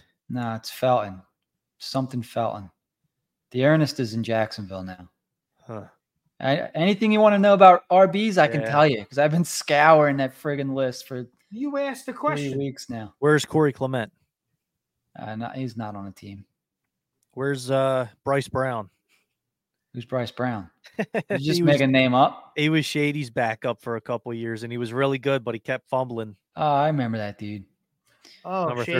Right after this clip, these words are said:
Speaker 2: thirty-four.
Speaker 3: biggest scumbag on the face of the earth.
Speaker 2: Whoa, whoa.
Speaker 3: <laughs> You
Speaker 2: Dallas
Speaker 3: disagree?
Speaker 2: Cowboys owner, LeSean McCoy.
Speaker 3: LeSean McCoy, he owns the Cowboys, tipped the waitress seventeen cents. Asshole.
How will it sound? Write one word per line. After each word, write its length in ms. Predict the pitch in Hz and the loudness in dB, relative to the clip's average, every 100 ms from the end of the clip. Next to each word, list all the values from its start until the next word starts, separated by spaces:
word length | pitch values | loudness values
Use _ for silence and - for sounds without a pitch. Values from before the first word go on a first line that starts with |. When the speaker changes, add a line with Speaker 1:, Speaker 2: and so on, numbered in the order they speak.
| - | -2
Speaker 2:
thirty-four. 500 | 139 131 123 113 98 | -4 -6 -4 -6 -8
Speaker 3:
biggest 320 | - 156 139 - | -14 -16 -16 -8
scumbag 460 | 147 143 143 139 | -8 -4 -6 -6
on 60 | 139 | -8
the 60 | |
face 300 | 120 151 131 | -10 -10 -10
of 60 | 139 | -8
the 80 | 143 | -6
earth. 260 | 143 120 _ _ - | -6 -8 _ _ 0
Speaker 2:
Whoa, 720 | 185 233 226 214 196 180 165 | 6 10 10 10 8 6 2
whoa. 1120 | 151 147 160 185 190 185 175 156 139 120 104 98 | 0 -4 -2 -2 0 0 0 -2 -4 -8 -14 -20
Speaker 3:
<laughs> 60 | _ _ - - _ - _ _ - _ _ _ _ - | _ _ -18 -18 _ -20 _ _ -20 _ _ _ _ -18
You 140 | 135 | -8
Speaker 2:
Dallas 240 | 127 127 | -4 -2
Speaker 3:
disagree? 160 | 120 185 | -2 -2
Speaker 2:
Cowboys 480 | 139 131 120 127 - | 0 0 0 -2 -4
owner, 380 | 131 131 135 107 | -8 -6 -6 -8
LeSean 400 | 101 - 104 98 | -10 -12 -12 -14
McCoy. 420 | 101 101 101 101 _ _ _ _ _ _ _ _ _ _ _ _ _ | -18 -18 -16 -18 _ _ _ _ _ _ _ _ _ _ _ _ _
Speaker 3:
LeSean 360 | 135 - 180 | -8 -2 -2
McCoy, 500 | 156 - 196 196 143 - _ _ - | -2 0 2 2 0 -8 _ _ -8
he 300 | 170 190 190 | 0 2 4
owns 260 | 214 208 | 4 2
the 60 | 180 | 0
Cowboys, 520 | 190 240 208 165 131 | 4 4 4 2 0
tipped 220 | - 185 | -4 -4
the 80 | 160 | -2
waitress 380 | 156 208 165 135 | -2 -4 -6 -6
seventeen 480 | 180 175 165 170 143 | -6 -6 -6 -10 -6
cents. 420 | 175 180 - - _ _ _ _ | -6 -6 -8 -20 _ _ _ _
Asshole. 440 | - 185 202 147 | -2 0 2 2